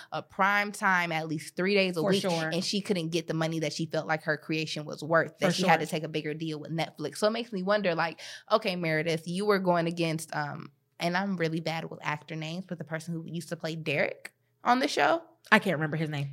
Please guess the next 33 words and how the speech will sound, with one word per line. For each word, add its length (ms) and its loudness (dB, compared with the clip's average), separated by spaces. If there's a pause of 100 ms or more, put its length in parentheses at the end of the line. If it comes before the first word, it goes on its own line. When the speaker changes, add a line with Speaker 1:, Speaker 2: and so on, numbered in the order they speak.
(100)
Speaker 2:
The 80 6
one 100 8
with 100 6
Speaker 1:
She 60 8
Speaker 2:
the, 420 6
like, 280 0 (360)
light 140 -2
Speaker 1:
who 60 4
was 120 8
her 140 10
Speaker 2:
brownie? 60 2
Speaker 1:
husband. 680 2
Yeah, 120 4 (200)
Speaker 2:
Yeah, 60 -4
Speaker 1:
he 60 -2
had 120 2
the 60 0
Speaker 2:
kinda 100 -2
Speaker 1:
gray 160 4
Speaker 2:
hair. 260 2
Speaker 1:
hair. 20 0
He, 140 -6
Speaker 2:
Yeah. 160 -6
Speaker 1:
he 80 -10
was 160 -10
fine, 320 -8
blue 160 -8
eyes. 300 -8
Yeah, 200 -2
looked 180 -6
nice. 300 0 (340)
But, 400 6 (240)
um, 500 -4